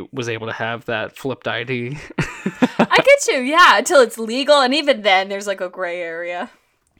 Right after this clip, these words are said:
Speaker 1: So I come home for the summer, I just turned twenty-one, and my first experience of being able to, like, go out and buy stuff.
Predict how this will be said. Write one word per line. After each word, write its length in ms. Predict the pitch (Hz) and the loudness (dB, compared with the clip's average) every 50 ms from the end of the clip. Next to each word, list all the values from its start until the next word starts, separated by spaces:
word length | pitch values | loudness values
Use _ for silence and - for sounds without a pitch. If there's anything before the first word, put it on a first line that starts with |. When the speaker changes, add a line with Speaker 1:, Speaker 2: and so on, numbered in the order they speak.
| _ _ - - - - - _ _ _ _ _ _ | _ _ -20 -20 -20 -20 -20 _ _ _ _ _ _
Speaker 1:
So 200 | - - 139 - | -6 -4 0 2
I 120 | 139 139 | 2 2
come 200 | 139 - 151 139 | 2 0 -2 -2
home 180 | 139 135 131 127 | -2 -2 -4 -4
for 100 | 117 117 | -6 -6
the 80 | 113 117 | -8 -4
summer, 340 | - 127 123 120 117 113 | -2 -2 -2 0 0 0
I 100 | 104 117 | 0 0
just 300 | 117 113 - 120 - - | 0 -2 -4 -6 -6 -6
turned 560 | - - 120 117 113 113 110 110 107 - - - - - - _ | -8 -6 -6 -4 -4 -6 -6 -8 -10 -14 -16 -18 -18 -18 -12 _
twenty-one, 880 | - - 123 120 113 113 110 113 117 120 117 113 110 110 101 104 110 113 - _ _ _ _ _ _ _ _ _ _ _ _ _ | -2 0 0 0 -2 -4 -6 -6 -4 -4 -4 -4 -4 -6 -8 -12 -14 -16 -18 _ _ _ _ _ _ _ _ _ _ _ _ _
and 440 | - 120 110 110 107 107 104 110 110 - - _ _ | 0 0 2 0 -2 -4 -6 -8 -10 -12 -16 _ _
my 240 | - 123 127 117 117 | -2 2 2 2 2
first 360 | 113 - 123 117 113 - - | 2 0 0 -2 -4 -4 -10
experience 600 | 120 - - - 131 117 113 113 110 107 107 - | -12 -12 -8 -6 -4 -4 -4 -4 -6 -6 -8 -12
of 80 | 101 - | -10 -8
being 180 | 117 110 110 | -8 -6 -6
able 140 | 107 107 113 | -6 -8 -6
to, 80 | 117 107 | -6 -6
like, 200 | 104 98 98 - | -6 -6 -8 -2
go 200 | - 117 110 95 | 0 0 0 2
out 180 | 104 98 - | 0 -2 -2
and 160 | - 110 107 - | -6 -10 -4 -2
buy 220 | 110 117 120 120 | 0 0 0 0
stuff. 500 | - - - - 64 50 - - - | -2 -6 -8 -6 -6 -6 -8 -10 -12